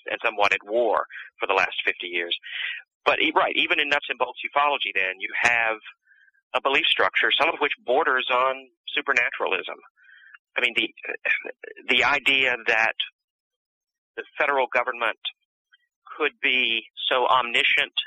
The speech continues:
and omnipowerful that it could, uh,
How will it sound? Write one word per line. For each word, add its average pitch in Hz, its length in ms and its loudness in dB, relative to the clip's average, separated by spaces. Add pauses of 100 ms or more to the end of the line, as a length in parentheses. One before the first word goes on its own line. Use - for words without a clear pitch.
(120)
and 110 320 -2 (1300)
omnipowerful 135 920 2
that 113 160 2
it 117 160 -2 (180)
could, 117 240 0 (800)
uh, - 160 -14